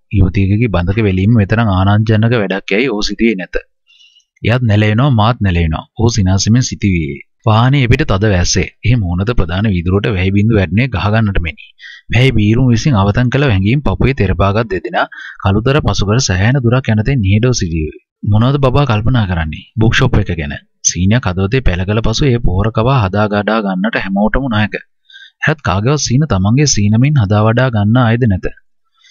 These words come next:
එසේ කෙනෙකු කරයි නම් ඒ ජීවිතය හා පොහොරාත්මයේ සිට එන බැඳීමක් තිබිය යුතුය. "බබා කම්පියුටර් ඉගෙනගෙන තියෙනවද?" "අනේ නෑ අයියේ. ඒ ලෙවල් වලින් පස්සේ මොන හරි ඉගෙන ගන්න හරි ආසාවෙන් හිටියේ. ඒත් එක එක ප්‍රශ්න ආවා. මං අම්මට කරදර කරන්න ගියේ නෑ.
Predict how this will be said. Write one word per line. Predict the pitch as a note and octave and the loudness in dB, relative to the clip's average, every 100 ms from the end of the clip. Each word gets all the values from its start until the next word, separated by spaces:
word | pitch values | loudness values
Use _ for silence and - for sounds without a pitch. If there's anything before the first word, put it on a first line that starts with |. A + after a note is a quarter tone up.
| _ - | _ -2
එසේ | - G#2 | 0 0
කෙනෙකු | G2 G2+ A#2 | 0 2 2
කරයි | G2 F2+ F#2+ | 0 2 2
නම් | A2 | 2
ඒ | G2 G2+ | 2 0
ජීවිතය | F2+ F#2 G2+ | 0 -2 0
හා | A2 B2 | 0 2
පොහොරාත්මයේ | F#2+ F#2+ G2+ G#2+ A#2+ A#2+ | 2 2 0 0 0 -2
සිට | A2 A#2 | -2 0
එන | A2+ | 0
බැඳීමක් | G2 F2+ G2 B2+ C#3 | 0 0 0 0 0
තිබිය | G2 G2+ G2 | -2 0 0
යුතුය. | E2+ D#2 - _ _ _ _ _ - | -2 -10 -12 _ _ _ _ _ -4
"බබා | G2+ B2+ | 0 0
කම්පියුටර් | C#3+ A2 A#2+ C#3+ | 0 0 2 0
ඉගෙනගෙන | A#2 A#2+ B2+ B2+ | 0 0 2 0
තියෙනවද?" | B2 A#2+ F2+ D#2+ E2 - - - _ | 2 0 0 -2 -6 -8 -12 -20 _
"අනේ | G#2 B2+ | 0 2
නෑ | G#2+ G2 | 2 2
අයියේ. | G#2 G#2+ G#2 - | 2 2 -2 -6
ඒ | - G2+ | -2 0
ලෙවල් | A2 A#2+ | 2 2
වලින් | A#2 B2 B2 | 2 0 0
පස්සේ | - - A#2+ | 0 0 0
මොන | G2 | 2
හරි | G#2 B2 | 2 2
ඉගෙන | G#2+ G2+ | 0 -2
ගන්න | G2+ A#2+ | 0 2
හරි | A#2 G#2 | 2 2
ආසාවෙන් | G2 G2 A#2+ G#2+ F#2+ | 2 2 0 0 0
හිටියේ. | G2+ G2 E2+ - - - - | 0 -2 -6 -10 -20 -20 -2
ඒත් | B2 C#3 | -2 0
එක | A2 C#3 | -2 -2
එක | D3 | 0
ප්‍රශ්න | A#2 G2+ A#2 | 0 0 0
ආවා. | F#2+ D#2 - _ | 0 0 -4 _
මං | A2 A#2+ | 0 0
අම්මට | F#2 F#2 G#2+ | 2 0 0
කරදර | G2 G2 A#2 B2 | -2 -2 -2 0
කරන්න | B2 B2+ A#2 | 0 0 0
ගියේ | G#2 F#2+ | 0 0
නෑ. | F#2+ | -2